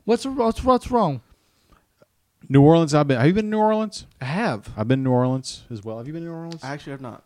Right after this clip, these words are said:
Speaker 2: Oh, man,
Speaker 3: Not
Speaker 2: you,
Speaker 3: yet.
Speaker 2: you need to go.
Speaker 1: I've been there twice.
Speaker 2: It's a good time. It
Speaker 3: Bachelor
Speaker 2: really is a good
Speaker 3: party
Speaker 2: time.
Speaker 3: ideas?
Speaker 2: Yeah, definitely not
Speaker 3: <laughs>
Speaker 2: Disney. Definitely go to New Orleans. Why
Speaker 3: No.
Speaker 2: couldn't that be on the list? Like, is it Vegas or New Orleans? New
Speaker 1: Mm.
Speaker 2: Orleans is awesome, man. It, it's, it's a whole different creature.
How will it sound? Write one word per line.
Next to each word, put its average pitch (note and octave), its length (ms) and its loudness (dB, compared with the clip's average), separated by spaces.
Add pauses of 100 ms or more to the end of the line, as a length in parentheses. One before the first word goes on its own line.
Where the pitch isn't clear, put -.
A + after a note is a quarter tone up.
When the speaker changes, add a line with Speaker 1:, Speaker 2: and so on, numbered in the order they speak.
Speaker 2:
Oh, G2 120 -4
man, F2+ 40 -8
Speaker 3:
Not F#2 100 -4
Speaker 2:
you, G#2+ 120 -4
Speaker 3:
yet. A2 160 -8
Speaker 2:
you B2 60 -8
need A#2+ 100 -4
to G#2 60 -4
go. F2+ 200 -6
Speaker 1:
I've C#3+ 100 -8
been D#3 140 0
there F3 120 2
twice. G#2 320 2
Speaker 2:
It's G#2 80 -16
a - 40 -14
good G#2+ 140 -4
time. D2+ 320 -10
It G#2+ 80 -4
Speaker 3:
Bachelor A#2+ 200 2
Speaker 2:
really A2+ 120 0
is G#2 40 -6
a - 40 -2
good - 40 0
Speaker 3:
party - 160 0
Speaker 2:
time. - 80 -6
Speaker 3:
ideas? D3+ 520 -6 (400)
Speaker 2:
Yeah, C#3 280 -4
definitely D3 340 4
not D#3 200 4
Speaker 3:
<laughs> - 20 0
Speaker 2:
Disney. E3 400 6
Definitely C#3 380 4
go C#3+ 100 8
to B2+ 40 0
New B2+ 80 6
Orleans. A#2+ 240 4
Why F3+ 120 0
Speaker 3:
No. F4 60 0
Speaker 2:
couldn't A3+ 240 -2
that C#3+ 220 0
be A#2 120 -6
on F#2+ 140 -10
the F2+ 60 -12
list? F#2 320 -12
Like, F#2+ 120 -8
is A#2 160 -10
it E2 80 -14
Vegas A#2+ 420 -6
or F2+ 40 -14
New E2+ 100 -12
Orleans? A#2+ 440 -8
New A2 120 -12
Speaker 1:
Mm. A2+ 60 -6
Speaker 2:
Orleans A2+ 260 -10
is E2 120 -14
awesome, F2 460 -8
man. E2 180 -16
It, G2+ 360 -8
it's, A2+ 160 -4
it's A2+ 180 -8
a E2+ 100 -14
whole G#2 240 -4
different F#2+ 400 -6
creature. E2+ 420 -10